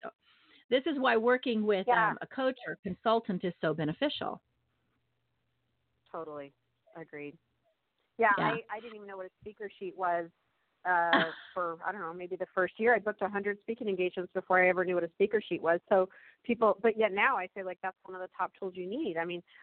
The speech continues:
Speaker 2: I would definitely recommend getting one. I just didn't know what it was. I didn't know to ask. I didn't know what I didn't know. So part of it, that's why, like, sometimes it's just like, well, let's get you,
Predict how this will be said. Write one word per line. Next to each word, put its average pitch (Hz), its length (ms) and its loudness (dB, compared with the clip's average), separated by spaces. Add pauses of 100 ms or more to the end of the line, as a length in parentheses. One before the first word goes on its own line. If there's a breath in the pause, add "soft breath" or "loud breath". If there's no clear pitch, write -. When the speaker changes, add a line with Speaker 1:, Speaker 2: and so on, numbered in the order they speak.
(120 loud breath)
Speaker 2:
I 190 80 6
would 196 120 4 (100)
definitely 247 340 2
recommend 185 380 -6
getting 247 180 -6
one. 190 140 -6
I 220 80 -6
just - 140 -16
didn't 240 180 -2
know 226 140 0
what 226 140 -2
it 214 60 -2
was. 247 220 0 (160)
I 196 80 0
didn't 233 160 2
know 233 100 2
to 220 140 0
ask. 233 280 0
I 185 60 -4
didn't 190 140 -4
know 202 100 -2
what 208 100 0
I 208 80 0
didn't 214 200 -4
know. 226 220 -4 (580 soft breath)
So 208 180 6
part 233 320 2
of 254 80 -4
it, 175 180 -2
that's 190 180 -4
why, 190 100 -4
like, 170 260 -4
sometimes 311 340 -2
it's 214 120 -8
just - 160 -8
like, 190 200 2 (240 soft breath)
well, 302 100 -4
let's 403 220 0
get - 180 -2
you, 220 140 4